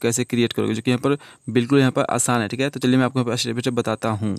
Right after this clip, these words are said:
तो दोस्तों, सबसे पहले आपको जाना है प्ले स्टोर पर and आपको यहाँ सर्च बार में सर्च करना है इमेज सर्च मैन। ओके, जैसे ही आप सर्च करोगे तो आपके सामने यहाँ पर ये ऐप आ जाएगा, जैसे देख सकते हो। तो आपको यहाँ पर क्या करना है,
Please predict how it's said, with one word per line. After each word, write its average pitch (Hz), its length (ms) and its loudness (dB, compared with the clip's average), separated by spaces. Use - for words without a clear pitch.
तो 123 80 2
दोस्तों, 127 260 6
सबसे 160 260 4
पहले 156 180 6
आपको 131 240 6
जाना 139 120 4
है 143 60 2
प्ले 127 200 4
स्टोर 139 160 2
पर 143 120 2
and 131 160 6
आपको 131 180 0
यहाँ 143 120 -2
सर्च 139 240 2
बार 139 80 2
में 135 80 2
सर्च 131 220 0
करना 131 180 2
है - 180 0
इमेज 139 220 6
सर्च 117 420 2
मैन। 101 200 0
ओके, 127 240 2
जैसे 139 220 4
ही 151 60 6
आप 147 80 -2
सर्च 139 220 2
करोगे 131 200 0
तो 131 160 0
आपके 127 180 0
सामने 139 160 2
यहाँ 135 80 0
पर 131 120 0
ये 135 360 4
ऐप 127 240 0
आ 123 140 2
जाएगा, 131 80 2
जैसे 135 200 -2
देख 127 180 -2
सकते - 180 -4
हो। 139 140 2
तो 117 60 -2
आपको 120 160 0
यहाँ 135 80 2
पर 127 80 -6
क्या 131 180 0
करना 131 300 2
है, 127 220 0